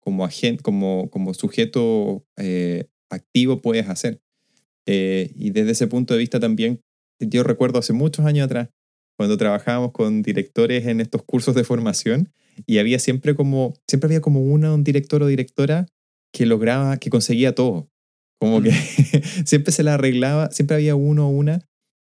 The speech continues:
Speaker 1: que tenía una forma de llegar, por ejemplo, con el sostenedor o con, o con algún supervisor de la dirección provincial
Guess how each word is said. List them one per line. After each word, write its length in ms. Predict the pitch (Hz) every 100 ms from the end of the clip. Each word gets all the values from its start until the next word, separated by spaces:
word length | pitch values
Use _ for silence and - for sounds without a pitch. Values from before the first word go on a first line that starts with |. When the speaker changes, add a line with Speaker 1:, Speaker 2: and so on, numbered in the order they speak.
| _ -
Speaker 1:
que 60 | 113
tenía 200 | 113 131
una 120 | 127
forma 460 | - 135 143 147
de 460 | 131 113 110 101 98 _ _ _ _ _ _ -
llegar, 280 | 101 113
por 120 | 127 123
ejemplo, 280 | 131 127
con 120 | 120 113
el 60 |
sostenedor 640 | - - 98 90 87 139 214 _ _ -
o 80 | 110
con, 300 | 101 92 92 98
o 100 | 92
con 120 | 90
algún 220 | 92 110
supervisor 500 | 110 107 95 - 110
de 100 | 110
la 80 | 98
dirección 280 | 95 - 113
provincial 680 | 117 101 90 - 107 139